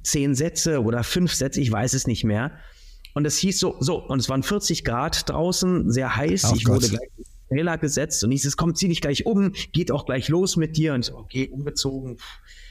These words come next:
Speaker 1: fertig. Dann hieß es, „Nee, nee, hast noch Zeit, hast noch Zeit, alles klar.“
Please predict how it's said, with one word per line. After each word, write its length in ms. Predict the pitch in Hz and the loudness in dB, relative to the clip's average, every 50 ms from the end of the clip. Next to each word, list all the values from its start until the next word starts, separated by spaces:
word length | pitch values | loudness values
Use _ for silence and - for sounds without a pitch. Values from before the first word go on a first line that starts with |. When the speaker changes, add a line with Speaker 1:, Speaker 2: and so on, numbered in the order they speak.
| - - | -14 -8
Speaker 1:
fertig. 400 | - 127 123 123 - 135 131 - | -4 -2 -2 0 0 0 -2 0
Dann 120 | - 127 | 0 2
hieß 160 | 135 135 127 131 | 2 2 2 0
es, 80 | 131 | 0
„Nee, 120 | 151 170 175 | 0 2 2
nee, 260 | 170 165 170 160 151 | 2 2 2 2 2
hast 280 | 156 147 131 - - | 0 0 -2 -2 -2
noch 120 | 127 107 - | -4 -4 -2
Zeit, 300 | - - 113 107 101 - | -2 0 0 0 0 0
hast 180 | 107 101 - | -2 -2 0
noch 120 | 104 104 - | -2 -2 0
Zeit, 280 | - - - - - | 0 0 0 0 0
alles 240 | - 98 95 - - | 0 0 0 -2 -2
klar.“ 300 | - 117 123 135 143 143 | -2 -2 -2 -2 -2 -4